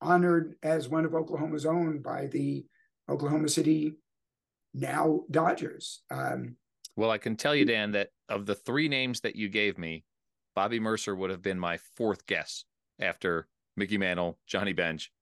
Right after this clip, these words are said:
Speaker 2: Joe Carter, who I would have inserted as an option because I thought that's what it was gonna be,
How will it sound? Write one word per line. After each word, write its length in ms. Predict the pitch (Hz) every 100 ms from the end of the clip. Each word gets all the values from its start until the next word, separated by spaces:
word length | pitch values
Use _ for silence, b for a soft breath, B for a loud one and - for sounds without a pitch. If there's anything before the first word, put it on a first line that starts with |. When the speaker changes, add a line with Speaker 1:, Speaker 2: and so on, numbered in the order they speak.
| _ _
Speaker 2:
Joe 200 | - 120
Carter, 400 | 135 180 151 120
who 120 | 113 117
I 100 | 120
would 140 | 117
have 100 | 110
inserted 460 | - 147 143 135 120
as 160 | 113 107
an 100 | 110
option 360 | 107 - 92
because 220 | 90 95 92
I 80 |
thought 240 | 87 95 90
that's 240 | 87 -
what 120 | - 90
it 60 |
was 120 | 87
gonna 200 | 87 90
be, 260 | 87 90 80